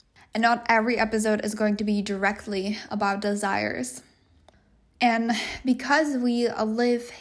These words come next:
in a society that believes more in the power of the shoulds and to-do lists and all of that I mentioned,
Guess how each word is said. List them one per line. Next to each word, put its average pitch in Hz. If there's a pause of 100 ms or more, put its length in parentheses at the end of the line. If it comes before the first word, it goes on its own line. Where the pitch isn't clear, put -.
(120)
in 233
a 226
society 220
that 214
believes 226
more 220
in 220
the 214
power 214
of 208
the 214
shoulds 220
and 202
to-do 220
lists 214
and 208
all 247
of 262
that 208
I 208
mentioned, 208